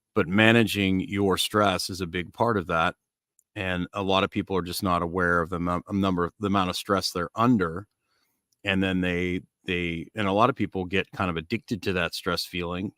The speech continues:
and, and they just keep pushing and pushing and pushing.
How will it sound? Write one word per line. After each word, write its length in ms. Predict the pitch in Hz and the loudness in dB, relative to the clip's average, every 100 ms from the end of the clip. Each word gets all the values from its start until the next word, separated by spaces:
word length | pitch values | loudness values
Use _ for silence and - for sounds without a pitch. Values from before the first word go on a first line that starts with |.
| _ _ | _ _
and, 180 | 92 90 - | -6 -4 -4
and 140 | 98 | -4
they 100 | 92 | -2
just 220 | 85 90 - | -2 -4 -4
keep 200 | 90 - | -8 -2
pushing 380 | 101 - 87 | -2 -2 -6
and 120 | 85 - | -6 -2
pushing 340 | 104 - 85 | -2 -2 -4
and 100 | 82 | 0
pushing. 400 | 127 - 90 | 2 2 0